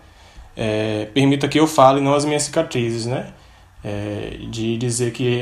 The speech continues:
essas mazelas, essas mazelas não me definem. Então, acho que pra gente pensar também que nossos corpos não são definidos apenas pela violência, né?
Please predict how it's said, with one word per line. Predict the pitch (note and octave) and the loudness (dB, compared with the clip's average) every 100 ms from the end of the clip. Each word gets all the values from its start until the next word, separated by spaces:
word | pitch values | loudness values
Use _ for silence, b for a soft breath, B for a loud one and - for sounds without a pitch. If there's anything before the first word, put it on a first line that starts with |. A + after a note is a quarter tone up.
| B2 | -4
essas | B2 C3+ | -2 2
mazelas, | D3 C3 C3+ C#3 | 4 4 2 0
essas | B2+ C#3+ | 0 0
mazelas | C3 C3 C3 | 0 0 0
não | C3+ D3+ | 0 2
me | D#3+ | 0
definem. | E3 - A#2 C3 C#3 B2 B2 B B B B - | -2 -4 -4 -2 -2 -4 -8 B B B B -14
Então, | B2 A#2 | -6 -2
acho | A#2 C3+ | -2 -4
que | C3 | -4
pra | B2+ | -2
gente | B2 - | -2 -2
pensar | C3 C3 B2 | -2 0 -2
também | C3 B2 B2+ | -2 -2 -4
que | B2+ C3+ C3+ C3 B2+ b b b b b - - - - - _ - - | -4 -4 -4 -6 -10 b b b b b -20 -20 -20 -20 -20 _ -20 -2
nossos | C#3 C3+ - | 0 0 4
corpos | C#3+ C#3 | 4 4
não | D#3 D#3 | 0 0
são | D#3+ | 2
definidos | D#3 D3 C#3 C3+ | 0 0 0 0
apenas | C3+ C3 C3+ | 0 -2 -2
pela | C#3+ C#3 | 0 0
violência, | C3+ D#3 B2+ A#2+ - B2 | 0 0 -2 -4 -4 -4
né? | D3 F#3+ | -4 -6